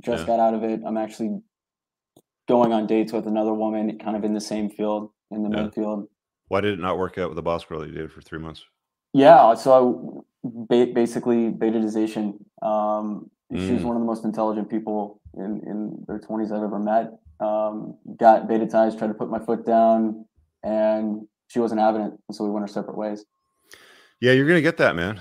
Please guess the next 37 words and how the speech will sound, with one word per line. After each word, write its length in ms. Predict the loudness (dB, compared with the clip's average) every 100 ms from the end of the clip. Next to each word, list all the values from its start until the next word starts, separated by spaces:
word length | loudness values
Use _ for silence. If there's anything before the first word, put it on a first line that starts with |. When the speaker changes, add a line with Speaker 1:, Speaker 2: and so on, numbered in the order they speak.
| -6
Speaker 2:
Um, 640 | -2 0 0 0 -2 -6 -4
I 100 | -4
get 240 | 0 0 0
it. 140 | -2
Like, 180 | -6 -4
I 160 | -4 -4
was, 380 | -6 -10 -14 -6
I 80 | -4
was 220 | -4 -8
the 60 | -10
same 500 | -6 -4 -4 -6 -14
in 240 | -12 -8 -4
my 160 | -4
twenties, 500 | -6 -6 -6 -6 -6
and 100 | -4
I'll 100 | -4
tell 180 | -2 -4
you 120 | -2
now, 240 | -2 -2 -2
at 60 |
my 160 | -4 -4
age, 440 | -4 -4 -8 -14 -8
I 80 | -4
don't 240 | -4 -6 -6
want 280 | -6 -6 -10 _ _ _ _ -10
bullshit, 440 | -10 -8 -10 -12
you 160 | -12 -10
know, 80 | -10
when 80 | -10
I 40 |
come 240 | -10 -12
home. 280 | -8 -8 -6
I 80 | -4
don't 120 | -4
wanna 160 | -4 -6
deal 260 | -6 -6 -6
with, 380 | -8 -10 -18